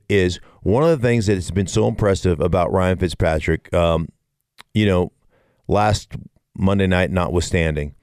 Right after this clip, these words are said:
is his ability to be deadly accurate with the football on off-platform stuff. When things break down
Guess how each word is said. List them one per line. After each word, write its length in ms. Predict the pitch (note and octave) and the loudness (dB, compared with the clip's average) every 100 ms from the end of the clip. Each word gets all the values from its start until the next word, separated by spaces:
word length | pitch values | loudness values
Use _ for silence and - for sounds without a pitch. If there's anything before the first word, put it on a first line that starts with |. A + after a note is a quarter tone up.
| - - _ _ | -20 -20 _ _
is 400 | A2 G#2+ G#2 F#2 - | 0 4 4 0 -2
his 320 | A2+ C3 C#3+ | 2 2 2
ability 720 | D3 A2 G#2 G2 F#2+ F#2 F#2 - _ _ - | 0 2 2 4 2 0 -4 -10 _ _ -4
to 120 | G2+ | -2
be 220 | E2 F#2+ | 0 0
deadly 540 | D#2+ - G2 A#2 B2 G#2 | 0 2 2 2 2 4
accurate 400 | G2+ G2+ G2+ D2 | 2 0 -2 -2
with 80 | |
the 80 | F#2+ | -2
football 580 | - G2 D#2+ E2+ D#2 D2+ - _ - | -2 -4 0 2 2 0 -8 _ -4
on 200 | F2+ F2 - | -2 -2 -2
off-platform 920 | F2 F#2+ - - F#2 D#2+ - F2 D#2 | 0 0 -2 -2 -2 -2 -2 0 0
stuff. 500 | - E2+ B1 - - _ _ _ _ _ | -2 -4 -4 -12 -20 _ _ _ _ _
When 520 | G2 G2 G2 G2 F#2+ F2+ - | -2 0 2 2 0 -2 -2
things 240 | A2+ A2 | 0 0
break 320 | - A2+ G#2+ | 0 0 0
down 540 | - G2+ F#2 F2+ F2 | 0 0 2 2 0